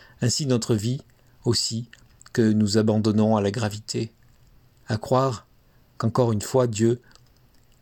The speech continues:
est confisqué quelque part.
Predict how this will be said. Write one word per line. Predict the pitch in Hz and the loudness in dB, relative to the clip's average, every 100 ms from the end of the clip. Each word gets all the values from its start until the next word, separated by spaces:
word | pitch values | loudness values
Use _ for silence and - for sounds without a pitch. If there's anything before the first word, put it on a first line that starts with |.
| _ _ _ _ _ | _ _ _ _ _
est | 147 | -6
confisqué | - 120 - - - - 107 101 - _ - _ _ _ _ _ _ _ - - | -2 -2 -2 -6 -6 -2 -2 -4 -14 _ -20 _ _ _ _ _ _ _ -10 -6
quelque | 104 110 | -4 -2
part. | 113 101 - | -2 -4 -6